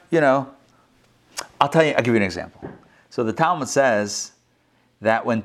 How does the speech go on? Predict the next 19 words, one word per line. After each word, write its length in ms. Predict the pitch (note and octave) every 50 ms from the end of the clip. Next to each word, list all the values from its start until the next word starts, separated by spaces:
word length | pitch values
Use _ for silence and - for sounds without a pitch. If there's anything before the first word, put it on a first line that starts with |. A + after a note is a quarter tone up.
| - -
two 240 | - - F#3 G3+ G3
people, 640 | - - E3 E3+ E3+ E3+ A2 F#2 D#2+ D#2+ D#2 - - _ _ _ _ _ _ _ _ _ _ _ _ _ _ _ _ _ _ _ _ _ _ _ _ _ _ _ _ _ _ _ _ _ _ _ _ _ _ _ _ _ _ _ _ _ _ - - - - _ _ _ - -
when 260 | - A2+ G#2+ G#2+ -
two 260 | - - - F3+ G#3 G3+
people 480 | - - - F3 F3+ E3+ - C#3 B2+
carry 460 | B2+ - - - D3 C#3+ D3 C#3 A#2+
something 580 | A#2 - - G2 F#2 F2+ - - F2+ G2+ C3 C#3 - _ _ _ _ _ _ _ _ _ _ _
together, 640 | - A#2 G#2 A2+ A#2 A#2 A#2+ D3 F3 G3 G#3 G3 G3+ - _ _ _ _ _ _ _ _ _ _ _ _ _ _ _ _ _ _ _ _ _ _ - - - - - - - - - - - - - - - - - - - - - - - - - - - - - - - - - - - - - - - - - - - - - - - - - - - - - - - -
they 200 | - A#2 B2+ B2+
can 280 | B2+ C3+ C3+ B2+ C3 -
actually 600 | C3 C#3+ E3 F3 E3+ - - - E3 D#3 D3+ C#3+
carry 520 | D3 - - D#3 D3 D3+ D3 C#3 B2 A#2+
more 760 | A#2 A#2+ B2 B2 C3 D3+ E3+ E3+ C#3 A2 G2+ G2+ G#2+ A#2 - - _ _ _ _ _ _ _ _ _ _ _ _ _ - - - - - - - -
than 300 | A2+ G#2 B2 B2+ B2+ B2+
what 140 | B2+ B2+ B2+
they 100 | C3 A#2
could 180 | - B2+ -
carry 380 | - - D#3 D#3 D#3+ D#3 D#3 C#3
individually 840 | B2+ B2+ A#2 A#2 A2 C3 F#3+ G#3+ E3 C#3+ C3+ A#2 F#2+ F#2 G2+ G2+ G#2